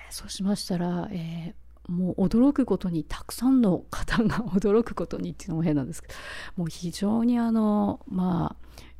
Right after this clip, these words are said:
密で、えー、ひ-、なんていうんですかね、好奇心いっぱい、オープンマインドの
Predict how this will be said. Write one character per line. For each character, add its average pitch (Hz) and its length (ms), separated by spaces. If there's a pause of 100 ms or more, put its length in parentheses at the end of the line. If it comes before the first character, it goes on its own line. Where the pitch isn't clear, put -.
(160)
密 190 480
で、 147 460
え 175 540
ー、 175 40
ひ-、 - 160 (160)
な - 280
ん 226 80
て - 100
い 196 60
う - 20
ん 175 40
で 175 60
す - 80
か 170 80
ね、 165 80
好 190 260
奇 - 140
心 180 320
い 170 80
っ - 40 (140)
ぱ 185 200
い、 - 180
オ 180 140
ー 185 40
プ - 140
ン 185 120
マ 190 160
イ 196 80
ン - 20
ド 175 100
の 151 220